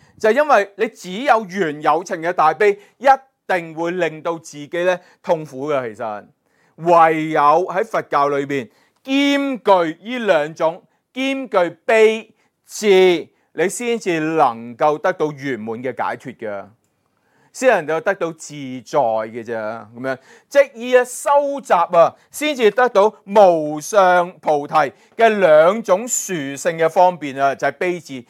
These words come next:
兩面嘅方-，誒，方便。我唔再褪上去啦。諸聖者菩薩不住三有輪迴，所以咧，不住有啦嘅輪迴，係啦，哎呀，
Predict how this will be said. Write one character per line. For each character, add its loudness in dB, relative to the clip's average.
兩 0
面 -6
嘅 -4
方-， -6
誒， 2
方 0
便。 -6
我 -2
唔 -8
再 -4
褪 -6
上 -6
去 -4
啦。 -4
諸 -2
聖 0
者 4
菩 -2
薩 0
不 6
住 -4
三 2
有 4
輪 2
迴， -4
所 -2
以 2
咧， 4
不 2
住 -6
有 2
啦 2
嘅 2
輪 -2
迴， -2
係 2
啦， 2
哎 -6
呀， -4